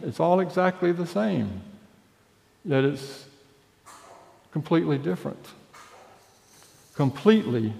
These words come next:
different. Because what you experience is the space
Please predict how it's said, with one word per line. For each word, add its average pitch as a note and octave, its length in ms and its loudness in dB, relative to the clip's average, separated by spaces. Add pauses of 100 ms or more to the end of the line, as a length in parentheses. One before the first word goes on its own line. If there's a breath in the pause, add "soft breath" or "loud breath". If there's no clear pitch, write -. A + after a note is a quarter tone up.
(160)
different. F#3 400 2 (380 soft breath)
Because - 300 4
what G3+ 180 12
you F3 160 10
experience F#3 760 10
is C#3+ 440 8 (460 loud breath)
the D3 100 4
space G#3 760 10